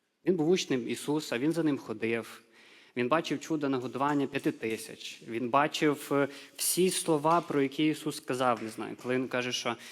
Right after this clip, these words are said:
«Сину людському немає місця, де прихилити», коли він казав про свою смерть і страждання, коли він казав про Воскресіння. Він був свідком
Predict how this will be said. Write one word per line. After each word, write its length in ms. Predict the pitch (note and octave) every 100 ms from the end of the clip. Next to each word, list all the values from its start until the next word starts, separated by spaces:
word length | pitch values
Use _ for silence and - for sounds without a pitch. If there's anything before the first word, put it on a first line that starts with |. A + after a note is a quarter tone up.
| -
«Сину 380 | - - D3+ D3+
людському 460 | C#3+ D3 - B2+
немає 340 | B2 B2 B2 A#2+
місця, 360 | C3 B2+ -
де 100 | G#2+
прихилити», 720 | - G#2 - G#2 G2 - A#2 - - - _
коли 120 | B2
він 160 | C#3 C#3
казав 260 | C#3 C#3+
про 100 | C#3
свою 260 | C3+ C#3 C3+
смерть 340 | C#3 C3+ C3
і 20 | C#3+
страждання, 600 | - C3 B2 G2+ G2 -
коли 180 | B2
він 80 | B2+
казав 240 | B2+ C3+ C3+
про 100 | C3+
Воскресіння. 680 | C#3 - C#3+ - B2 G2+ G#2+
Він 120 | D3
був 160 | D#3 -
свідком 500 | D#3+ E3 D3 C3+